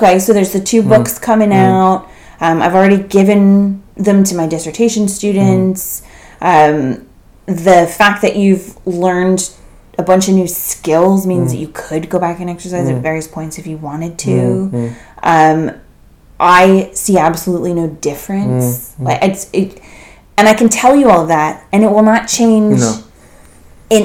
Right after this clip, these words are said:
Speaker 1: any way
Speaker 2: Mm.
Speaker 1: how you feel.
Speaker 2: Mm. Because it's not about intellectual knowledge, right? It's not about knowing rationally what you can and can't do, how you can and can't look,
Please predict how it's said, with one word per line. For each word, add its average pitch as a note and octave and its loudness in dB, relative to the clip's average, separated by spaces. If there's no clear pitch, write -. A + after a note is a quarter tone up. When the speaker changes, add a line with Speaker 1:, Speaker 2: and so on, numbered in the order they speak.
Speaker 1:
any A3+ 6
way G#3+ 8
Speaker 2:
Mm. G#3 2
Speaker 1:
how G3 2
you G3 2
feel. A#3+ 0
Speaker 2:
Mm. A#2+ -4
Because E3+ 6
it's F3 4
not F3 6
about D3+ 6
intellectual C3+ 2
knowledge, C3 2
right? A#2 2
It's A2+ -6
not B2 0
about A2+ 2
knowing A#2 4
rationally A2 -2
what A2+ 2
you A2+ 0
can A2 0
and G#2+ -6
can't G#2 -4
do, G#2+ 0
how G#2+ -2
you G#2+ -2
can G#2+ -4
and G2+ -8
can't G2+ -6
look, - -4